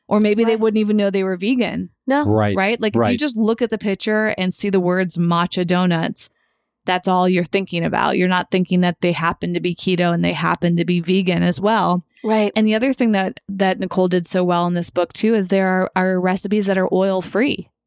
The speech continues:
Speaker 2: Yeah.
Speaker 1: And you're using fat from nuts or fat from avocado.
Speaker 2: Sure.
Speaker 1: Certainly the keto diet tends to have oil in it as an easy way to get fat.
Speaker 2: Right.
Speaker 1: Or as an easy way to make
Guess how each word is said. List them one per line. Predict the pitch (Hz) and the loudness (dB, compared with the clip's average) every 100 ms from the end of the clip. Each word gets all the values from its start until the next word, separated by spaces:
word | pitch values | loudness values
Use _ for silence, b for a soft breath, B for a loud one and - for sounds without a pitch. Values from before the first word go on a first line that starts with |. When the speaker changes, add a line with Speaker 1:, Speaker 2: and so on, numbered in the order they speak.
| _ - | _ -2
Speaker 2:
Yeah. | 220 247 _ _ - | 0 0 _ _ -4
Speaker 1:
And | 202 | 2
you're | 208 | 2
using | 202 208 196 180 | 4 2 2 0
fat | - 180 190 - | 0 0 0 -4
from | - 202 190 196 | -4 0 2 2
nuts | 214 269 - - 196 | 2 0 -4 -4 -2
or | 180 | -2
fat | - 180 - | 0 -2 -2
from | - 190 | -4 -2
avocado. | 185 185 185 - 277 240 180 | 0 -2 -4 -2 0 2 0
Speaker 2:
Sure. | 180 185 196 _ _ - | 0 -2 -6 _ _ -10
Speaker 1:
Certainly | - 226 226 233 220 | -2 0 2 2 0
the | 202 | -2
keto | 190 - 202 196 | -6 0 2 2
diet | 185 185 180 - | 0 0 -2 -4
tends | 190 190 190 | -2 0 0
to | - 175 | -2 -2
have | 175 190 185 | 0 0 0
oil | - 190 190 180 | 0 2 2 0
in | - 208 | 0 0
it | 185 208 - - - | 0 -2 -6 -12 -6
as | 185 170 | -2 -2
an | 180 | -2
easy | 208 208 190 | 0 2 2
way | 185 175 | 2 0
to | 170 | 0
get | 175 - | -2 -2
fat. | - 240 185 175 - _ _ | -2 0 0 -2 -6 _ _
Speaker 2:
Right. | 220 226 254 | 0 2 4
Speaker 1:
Or | 320 240 | 2 2
as | 214 202 | 0 0
an | 220 | 0
easy | 220 202 | 0 2
way | 196 190 | 2 0
to | 180 | 0
make | 170 196 196 - | 0 -2 -2 -10